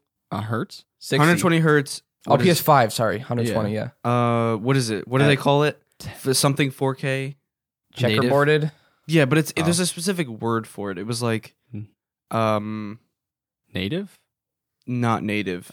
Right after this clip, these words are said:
Speaker 1: Uh,
Speaker 2: Upscaled.
Speaker 3: Ups-,
Speaker 1: up-,
Speaker 3: yeah, something
Speaker 1: oh,
Speaker 3: like
Speaker 1: it's
Speaker 3: that.
Speaker 1: upscaled?
Speaker 3: It, it, like,
Speaker 1: <laughs>
Speaker 3: plays it at ten eighty P, fourteen forty, and it upscales to four K.
Speaker 2: So it
Speaker 1: How does
Speaker 2: doesn't,
Speaker 1: that
Speaker 2: it
Speaker 1: look?
Speaker 2: doesn't look fuzzy. Like, if you play
Speaker 1: Oh.
Speaker 2: ten eighty P on a four K T V, it's gonna look fuzzy. But if you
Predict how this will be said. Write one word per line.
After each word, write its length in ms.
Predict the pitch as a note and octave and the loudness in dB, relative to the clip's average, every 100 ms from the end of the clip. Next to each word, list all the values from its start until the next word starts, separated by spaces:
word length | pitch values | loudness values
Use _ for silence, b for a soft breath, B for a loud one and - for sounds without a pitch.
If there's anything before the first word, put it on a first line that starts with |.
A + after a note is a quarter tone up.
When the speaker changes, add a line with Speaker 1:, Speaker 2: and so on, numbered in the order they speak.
| - | -6
Speaker 1:
Uh, 300 | G#2+ G2 G2 | -2 2 2
Speaker 2:
Upscaled. 640 | F#2+ - A2 F#2+ G2 B2+ - | 0 -2 -2 -2 -4 -4 0
Speaker 3:
Ups-, 220 | D3 - | 0 2
Speaker 1:
up-, 160 | A2+ A2+ | -2 2
Speaker 3:
yeah, 220 | C#3+ A#2 | 4 6
something 280 | A#2 D#3 C#3 | 6 6 4
Speaker 1:
oh, 40 | |
Speaker 3:
like 100 | A2 | 2
Speaker 1:
it's 80 | A2+ | 2
Speaker 3:
that. 80 | G#2 | 0
Speaker 1:
upscaled? 480 | A2 - C3 C3+ C#3 | -2 -4 0 0 0
Speaker 3:
It, 40 | C3+ | -2
it, 120 | - | 0
like, 180 | C#3+ B2+ | 0 0
Speaker 1:
<laughs> 120 | - | 0
Speaker 3:
plays 220 | D#3+ E3 | 2 4
it 80 | E3 | 2
at 100 | - | 0
ten 160 | D3+ | -2
eighty 200 | D3+ D3 | 0 -2
P, 200 | C#3+ C3+ B2+ | -4 -6 -4
fourteen 400 | C#3 C3 C3 A2+ | -4 -4 -4 -6
forty, 580 | - B2+ A#2 F#2 G#2+ _ _ _ _ - | -4 -4 -4 -8 -12 _ _ _ _ -2
and 160 | B2+ | 0
it 60 | C3 | 0
upscales 440 | B2+ - - G#2+ - | -2 -4 -4 -6 -6
to 60 | A2+ | -10
four 180 | F2+ | -10
K. 340 | - - - - _ _ - | -10 -12 -12 -16 _ _ -4
Speaker 2:
So 240 | - C#3 | 4 4
it 60 | B2+ | 6
Speaker 1:
How 40 | D#3+ | 4
does 60 | D#3+ | 6
Speaker 2:
doesn't, 200 | G3+ D3+ | 4 4
Speaker 1:
that 60 | A#2 | 4
Speaker 2:
it 60 | |
Speaker 1:
look? 100 | - | 6
Speaker 2:
doesn't 360 | F#3 F#3 - C3+ | 6 6 2 4
look 180 | D3+ C#3+ | 4 2
fuzzy. 680 | - - E3 C#3+ A#2 G#2 C3 b b | -4 2 4 4 -2 -4 -8 b b
Like, 140 | B2+ C3 | 2 4
if 120 | C#3+ | 6
you 100 | D3+ | 6
play 160 | D3 C#3+ | 6 6
Speaker 1:
Oh. 40 | |
Speaker 2:
ten 140 | C#3 D#3 | 4 4
eighty 160 | C#3+ | 2
P 320 | C#3 C#3+ C#3 | 0 0 0
on 120 | B2 A#2+ | 0 0
a 40 | |
four 220 | G#2+ B2 | 0 -2
K 160 | A#2 B2 | 0 -4
T 180 | A2+ A#2+ | -2 -6
V, 320 | A2 A2 C3+ b b - | -4 -4 -6 b b -8
it's 120 | A#2+ | 0
gonna 160 | C3+ | 2
look 140 | A#2+ G#2+ | 2 0
fuzzy. 460 | - C#3 A2+ E2 - b b b | 2 2 0 -10 -12 b b b
But 80 | A#2+ | -4
if 80 | |
you 80 | C3+ | -2